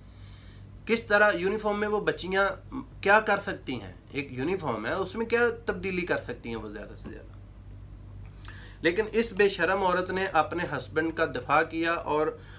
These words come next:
उसकी घटिया, अ, activity पर पर्दा डालने की कोशिश की।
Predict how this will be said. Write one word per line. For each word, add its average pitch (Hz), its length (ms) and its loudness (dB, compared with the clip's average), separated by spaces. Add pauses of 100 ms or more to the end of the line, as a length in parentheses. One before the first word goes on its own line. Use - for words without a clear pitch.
(200)
उसकी 165 420 -2
घटिया, 135 480 4
अ, 123 840 0 (380)
activity 170 480 2
पर 165 140 0
पर्दा 143 420 4
डालने 110 400 0
की 104 120 -10
कोशिश 98 380 -10
की। 101 240 -14